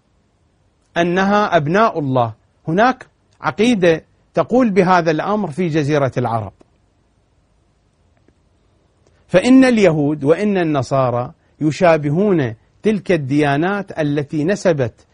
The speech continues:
الزوجة والأولاد والأقرباء إلى الله. ألم يقل العرب بأن الملائكة إناث وأنهن بنات الله؟ هذه العقائد كانت موجودة عند العرب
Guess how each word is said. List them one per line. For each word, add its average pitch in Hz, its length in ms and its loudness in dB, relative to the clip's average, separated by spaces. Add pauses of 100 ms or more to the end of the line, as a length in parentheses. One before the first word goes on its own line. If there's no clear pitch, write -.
(140)
الزوجة 156 800 2 (200)
والأولاد 139 800 0
والأقرباء 139 800 -2
إلى 143 120 0
الله. 120 320 -2 (1500)
ألم 196 220 4
يقل 220 320 2
العرب 196 420 2
بأن 180 320 -2
الملائكة 175 640 -2
إناث 165 580 -2 (400)
وأنهن 165 640 0
بنات 175 400 -2
الله؟ 185 320 0 (640)
هذه 226 280 4
العقائد 208 480 0
كانت 269 360 -2
موجودة 208 400 0
عند 170 240 0
العرب 127 400 0